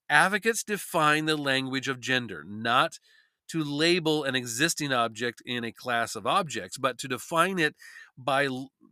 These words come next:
by lo-, by, by how they use the word. A-, according to Bruce Jenner, for instance, Bru-, Bruce Jenner is a female because the transgender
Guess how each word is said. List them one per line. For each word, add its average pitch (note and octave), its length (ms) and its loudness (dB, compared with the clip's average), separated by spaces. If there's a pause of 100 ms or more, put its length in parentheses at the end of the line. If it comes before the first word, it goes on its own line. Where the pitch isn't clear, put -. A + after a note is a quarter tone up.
(400)
by D3 220 4
lo-, D3+ 500 6
by, D3+ 180 6
by D3 180 4
how G3+ 440 4
they E3+ 160 4
use D3+ 360 0
the C3 100 -2
word. A2 440 -4 (880)
A-, D3 140 -2
according G#3+ 440 0
to F#3+ 120 -4
Bruce C#3+ 260 0
Jenner, G2+ 360 -4 (240)
for G2+ 120 -12
instance, - 440 -16 (760)
Bru-, C#3+ 280 -4
Bruce F3+ 260 0
Jenner E3+ 280 4
is D3 180 0
a D3 100 0
female E3 400 0
because C3+ 500 2
the C3 120 -2
transgender C#3+ 920 -2